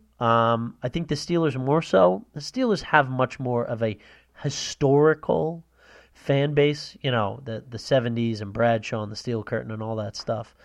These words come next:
Um, I mean, the Patriots, that's more of a modern, um, uh, uh, coast-to-coast fan base,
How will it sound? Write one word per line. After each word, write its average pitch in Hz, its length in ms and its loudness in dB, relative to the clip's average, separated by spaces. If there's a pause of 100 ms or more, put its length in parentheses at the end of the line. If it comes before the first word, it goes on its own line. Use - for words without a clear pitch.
(520)
Um, 110 460 0
I 143 80 -6
mean, 139 180 0
the 139 60 0
Patriots, 160 540 0
that's - 200 2
more 127 160 0
of 113 80 -2
a 113 100 0
modern, 123 800 2 (320)
um, 113 540 -4 (200)
uh, 117 40 -12
uh, 120 840 -10
coast-to-coast 123 760 -2
fan 127 300 -4
base, 127 400 -6